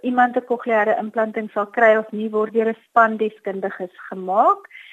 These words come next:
Dit begin maar altyd by die audioloog wat die gehoortoets moet doen en dan op grond van audiologiese redes word die kind aangedui as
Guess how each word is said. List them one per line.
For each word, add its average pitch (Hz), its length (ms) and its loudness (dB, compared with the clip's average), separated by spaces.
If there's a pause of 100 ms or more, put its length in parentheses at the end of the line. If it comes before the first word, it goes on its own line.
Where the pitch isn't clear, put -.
(280)
Dit 240 120 -10
begin 269 300 0
maar 269 120 6
altyd 233 340 2
by 240 120 4
die 233 160 0
audioloog 220 680 0
wat 220 120 -2
die 214 100 -8
gehoortoets 202 600 -6
moet 233 200 -8
doen 294 300 -6
en 220 140 -10
dan 214 380 -2
op - 120 -4 (200)
grond 247 280 0
van 226 180 0
audiologiese 220 1400 2 (380)
redes 220 460 2 (140)
word 196 300 -4
die 214 140 -8 (500)
kind 208 320 0
aangedui 190 920 -4
as 196 160 0